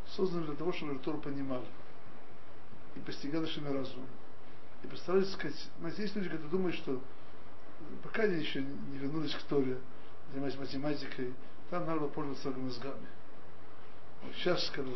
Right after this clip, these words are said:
начали учить Тору, тут важно, так сказать, произносить двести слов в одну минуту. Каждое слово — это мицва, а мозги можно оставить, так сказать, положить на полку.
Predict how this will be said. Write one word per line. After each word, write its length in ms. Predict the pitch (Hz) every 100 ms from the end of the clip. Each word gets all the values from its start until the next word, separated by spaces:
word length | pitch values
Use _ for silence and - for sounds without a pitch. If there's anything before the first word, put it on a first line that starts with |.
| 123
начали 200 | 131 139
учить 260 | 131 - -
Тору, 400 | 254 220 185 - - - - - - - -
тут 140 | 208 - - - -
важно, 300 | 185 160 151
так 80 | 139
сказать, 420 | - 139 - - - - - - - - 143
произносить 340 | 135 165 151
двести 340 | 147 190 - -
слов 280 | - 156
в 40 | 139
одну 200 | 135 131 131
минуту. 460 | 139 165 185 269 220 - - - - - - - - - - - - - - - - - - - - 131
Каждое 260 | 185 180 151
слово — 200 | 160 139
это 120 | 131
мицва, 420 | 131 - 175 - - - - - - - - - - - - -
а 80 |
мозги 320 | 175 185 226 294
можно 220 | 240 190
оставить, 260 | - 160
так 80 | 147
сказать, 380 | - 135 - - - - - - - - - - - - - - - - 117 -
положить 260 | 151 156
на 100 | 139
полку. 320 | - 190 -